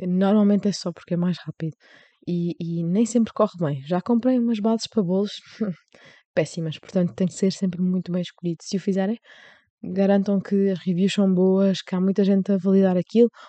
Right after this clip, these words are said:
ou que foi, por exemplo, recomendado, ah, por alguém que vocês,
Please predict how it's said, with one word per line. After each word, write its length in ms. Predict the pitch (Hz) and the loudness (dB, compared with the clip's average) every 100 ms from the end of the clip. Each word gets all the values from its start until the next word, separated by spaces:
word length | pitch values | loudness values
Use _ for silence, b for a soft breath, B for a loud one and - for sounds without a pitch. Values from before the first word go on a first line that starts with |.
| B - | B -4
ou 80 | |
que 80 | 220 | 0
foi, 100 | 233 | 0
por 100 | 220 | 2
exemplo, 240 | 202 208 220 | 0 0 -2
recomendado, 600 | - - 208 202 190 190 b b b b - | -2 2 4 4 2 -2 b b b b -12
ah, 260 | 190 175 175 180 | -8 -8 -8 -10
por 140 | 202 | -4
alguém 300 | 196 190 190 | 0 2 2
que 120 | 175 - | 0 -4
vocês, 580 | 190 175 - 185 165 | -6 -6 -6 -6 -6